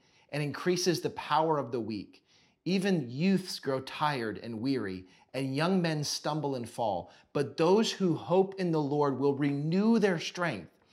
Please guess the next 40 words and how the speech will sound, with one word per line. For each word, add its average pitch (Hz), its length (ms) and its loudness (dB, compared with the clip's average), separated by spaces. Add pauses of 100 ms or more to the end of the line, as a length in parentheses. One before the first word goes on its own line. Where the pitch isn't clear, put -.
(200)
They 170 120 0
will 156 140 2
soar 196 540 6
on 156 260 2
wings 160 300 2
like 147 200 0
eagles. 143 320 -2
They 139 60 -4
will 139 160 2
run 156 500 2 (200)
and 151 140 0
not 147 220 2
grow 143 120 0
weary. 147 360 2
They 135 120 -2
will 127 180 0
walk 156 540 2 (200)
and 147 160 -2
they 139 100 0
won't 143 520 -4
be 147 300 0 (180)
faint. 113 520 -10 (800)
See, - 120 -6
the 139 80 0
promise 190 560 -2
of 131 140 -6
God 135 220 0
is 117 80 -6
that, 131 240 -6
listen, 151 240 -4
if 113 140 -10
you, 196 440 -2 (240)
if 127 240 -2
you 170 440 0
will 175 360 2
engage 139 800 -4
the 131 120 0
rhythms 139 540 -2
of 113 220 -8
work 160 420 -2